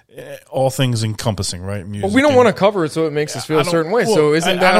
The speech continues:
Speaker 1: don't,
Speaker 2: worthy to
Speaker 1: eh,
Speaker 2: cover?
Speaker 1: I don't wanna be a downer on a band
Speaker 2: I don't
Speaker 1: 'cause
Speaker 2: either.
Speaker 1: it could be
Speaker 2: So we're not
Speaker 1: somebody's
Speaker 2: gonna do
Speaker 1: favorite
Speaker 2: it.
Speaker 1: band.
Speaker 2: All right. So we got next news coming up. Uh,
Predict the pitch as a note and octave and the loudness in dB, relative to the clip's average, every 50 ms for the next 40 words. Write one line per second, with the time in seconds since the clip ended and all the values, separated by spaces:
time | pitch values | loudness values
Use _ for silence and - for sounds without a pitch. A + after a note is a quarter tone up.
0 | F3+ - D3 D#3 D#3 D#3+ E3 - - A#3 A#3+ - A#3 A#3 - - A3 A3 C4 C#4+ | 2 0 -2 -2 0 0 2 2 2 2 2 2 4 4 4 4 4 4 2 2
1 | C4+ - A#3+ B3+ A#3 G3+ G3+ G3+ G3 F#3 F3+ E3+ D#3 D3+ D#3+ E3+ E3 D#3 D3+ C#3+ | 2 0 -2 -2 -2 -2 -2 -2 0 0 -2 -2 -4 -6 -4 -2 0 0 -2 0
2 | C#3 D3 D#3+ E3+ F3 D3+ B2 A#2 A#2 A#2 A2+ A2+ G#2 A#2 C3 - E3 E3+ F#3+ G3 | 0 0 0 0 0 -2 -2 -2 -2 -2 -2 -4 -2 -2 0 2 2 4 4 4
3 | F#3+ F3+ - D3+ D#3 D#3 D#3 D3+ C#3+ C3+ A2+ G3 G3 A3 A#3 B3+ B3+ G#3 B3 A3 | 4 4 2 2 2 0 0 0 -2 0 2 4 4 4 6 4 4 4 4 2
4 | - D#3+ D#3 C3 A#2 A#2+ B2+ D3+ E3+ E3 C#3+ A#2+ F#2 - - F#3+ F#3 F3 E3+ D#3+ | 2 0 0 0 0 0 0 2 2 2 2 0 -4 -6 -2 2 4 4 4 4
5 | D#3 D3+ E3 E3+ F3+ F3 F3 D#3 E3 E3+ E3 - - D3 C3+ A#2 A2 - - D#3+ | 2 -2 -2 0 2 2 2 0 -2 -4 -4 -4 -4 -8 -8 -8 -8 -4 -4 -4
6 | D#3+ D#3 D3 A2 - - _ _ _ _ _ _ _ _ _ _ D3 D#3 D#3+ D#3+ | -4 -4 -6 -8 -10 -12 _ _ _ _ _ _ _ _ _ _ -4 -2 -2 0
7 | D#3+ E3 E3 E3 E3 E3 E3 E3 D#3+ D#3+ D#3 | 0 0 0 0 0 0 0 -2 -2 -2 -4